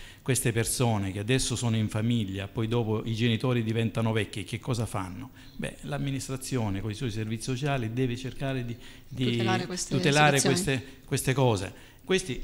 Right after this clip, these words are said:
Speaker 1: in queste cose andiamo, e poi chiaramente il nostro ambiente. Dobbiamo curare il nostro ambiente come noi curiamo le nostre case, non soltanto le strade, non soltanto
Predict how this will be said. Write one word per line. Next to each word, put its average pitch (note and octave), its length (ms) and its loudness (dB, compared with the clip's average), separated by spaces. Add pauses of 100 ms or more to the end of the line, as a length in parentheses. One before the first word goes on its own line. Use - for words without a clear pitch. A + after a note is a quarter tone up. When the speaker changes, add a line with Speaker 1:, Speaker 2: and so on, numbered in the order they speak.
Speaker 1:
in D3 120 -2
queste D#3 280 -4
cose D3+ 260 0
andiamo, G#2 420 0
e D3+ 100 2
poi F3 280 -2
chiaramente G#2 420 -4
il G2+ 80 -6
nostro G2 220 -8
ambiente. F#2+ 500 -8 (260)
Dobbiamo A#2 520 2
curare A#2 400 4
il F2+ 80 -4
nostro G#2 260 -2
ambiente D#3 500 2
come G#2+ 280 2
noi C3 300 10
curiamo B2 520 8
le B2+ 140 4
nostre C3+ 360 4
case, - 440 6 (380)
non D#3 240 6
soltanto G#2+ 600 4
le F#2+ 80 -2
strade, F2+ 580 2
non B2 220 4
soltanto A2 840 4